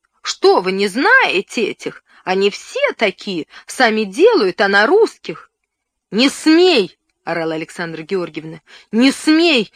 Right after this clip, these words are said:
и стучала своим кулачком. «Ты недостоин произносить это слово! Ты русский! Русские люди добрые, а ты фашист!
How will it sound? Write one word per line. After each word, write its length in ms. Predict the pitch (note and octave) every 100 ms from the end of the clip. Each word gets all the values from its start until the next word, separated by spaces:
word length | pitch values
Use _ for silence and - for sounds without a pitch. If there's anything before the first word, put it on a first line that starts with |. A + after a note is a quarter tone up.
| - -
и 80 |
стучала 460 | G3 - G#3+ A3+ G#3+
своим 320 | - G#3 G#3
кулачком. 560 | G#3 G#3 G#3 - G3+ F3 - -
«Ты 100 | B3
недостоин 720 | A#3+ B3 C4+ - - E4 D4
произносить 640 | A#3+ B3 A#3 C4 C4 D4+ C#4
это 180 | C4 C4+
слово! 440 | - D#4 C#4+ F#3+ - - -
Ты 260 | E4 C#4
русский! 600 | G3 E4 F4+ - - G3 - -
Русские 480 | A#3+ D4 - - D#4
люди 240 | E4 C4
добрые, 520 | B3+ F4 F#4 G#3+ A#3+
а 120 | A3 -
ты 280 | - F#4 D4+ -
фашист! 680 | A3 A3+ - F4 C4 -